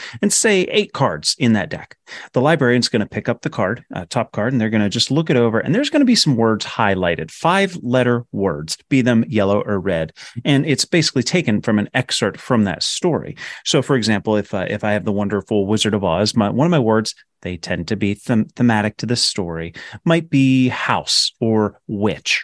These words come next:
right? I'm gonna write that down secretly. Dry erase marker behind the, behind the box. You just stand the box up and your little pad sits behind it. So I know what the word is. You start and you gotta guess a five-letter word. Any word. Scott, give me a five-letter word.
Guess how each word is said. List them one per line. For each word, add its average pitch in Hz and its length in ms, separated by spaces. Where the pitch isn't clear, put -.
right? 127 220
I'm 220 80
gonna 311 140
write 190 180
that 131 220
down 101 260
secretly. - 520
Dry 143 160
erase 143 300
marker 120 380
behind 113 420
the, 107 220
behind 131 240
the 202 60
box. 226 280
You 147 60
just - 340
stand - 340
the 135 60
box 127 320
up 127 160
and 101 80
your 104 100
little 104 180
pad 104 360
sits - 240
behind 101 400
it. - 100
So - 140
I 247 100
know 294 80
what 262 140
the 185 60
word 156 200
is. 113 220
You 240 140
start 156 340
and 127 160
you 127 60
gotta 123 160
guess 117 280
a 117 140
five-letter 101 880
word. 170 340
Any 262 240
word. 196 340
Scott, 117 300
give 185 100
me 185 60
a 147 40
five-letter 123 400
word. 98 260